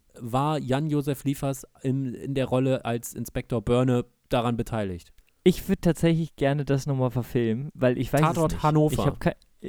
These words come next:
Speaker 2: ich hab keine Ahnung, wie ein Buch drei, ein Dreivierteljahr <laughs> später dann, äh, das Paket war auch noch, war noch eingepackt. Also
Speaker 1: Ach so.
Speaker 2: irgendwer hat wirklich ein Dreivierteljahr dieses Paket bei sich liegen gehabt,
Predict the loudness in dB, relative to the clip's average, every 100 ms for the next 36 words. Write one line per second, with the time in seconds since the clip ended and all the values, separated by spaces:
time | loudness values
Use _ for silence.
0 | -14 _ -4 0 0 4 4 4 2 4
1 | 4 2 0 2 2 2 0 -6 -6 0
2 | 2 2 0 2 4 4 2 2 2 2
3 | 0 0 0 0 -2 -4 -8 -14 _ -8
4 | -6 -4 -8 -10 -10 0 4 4 4 4
5 | 4 4 0 -4 -8 -6 -2 0 2 2
6 | 2 2 2 0 -4 -4 0 2 0 -4
7 | -6 -4 -2 0 -4 -6 -14 _ _ 2
8 | 2 4 2 2 4 2 0 -4 -4 -4
9 | 0 2 2 2 0 0 0 -2 -4 -4
10 | -4 -4 0 2 2 -2 -4 -4 -2 -4
11 | -6 -12